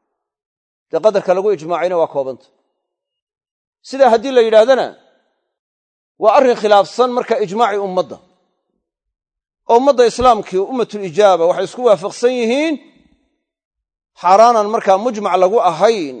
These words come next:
oo xaaraan inay jirto. Marka waxa weeye, butlaankiisa waxaa lagu garanayaa qowlkaas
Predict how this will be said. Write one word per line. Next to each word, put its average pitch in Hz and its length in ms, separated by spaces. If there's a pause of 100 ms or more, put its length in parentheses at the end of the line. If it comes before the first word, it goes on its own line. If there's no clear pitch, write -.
(120)
oo 208 80
xaaraan 254 400
inay 285 240
jirto. 160 320 (1500)
Marka 165 220
waxa 170 180
weeye, 160 400 (200)
butlaankiisa 170 880
waxaa 147 200
lagu 170 180
garanayaa 165 540
qowlkaas 156 600